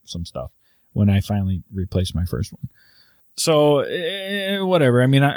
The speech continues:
obviously, I, I'm not gonna get rid of mine for a while, and, and like you said, the one time we talked about it, it's just like, okay, well, then obviously there's gonna be a period if I'm in that, maybe it's time to switch. I'm just not gonna buy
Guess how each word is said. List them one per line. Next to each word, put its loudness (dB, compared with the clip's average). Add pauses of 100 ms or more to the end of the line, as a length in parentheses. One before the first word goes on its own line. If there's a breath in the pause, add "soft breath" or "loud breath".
(100)
obviously, 4
I, -2 (400)
I'm -2
not 4
gonna 4
get 0
rid 2
of 0
mine 4
for 0
a 4
while, 4
and, 0
and -2 (260)
like 2
you -2
said, 0 (420)
the -2
one 2
time 2
we 4
talked 2
about 0
it, 2
it's 0
just -4
like, -4
okay, -2
well, -2
then -2
obviously -2
there's -8
gonna -2
be 2
a -2
period -2
if -6
I'm 4
in 2
that, 0 (340)
maybe 2
it's -4
time 2
to -2
switch. 4
I'm -4
just -4
not -2
gonna -2
buy -4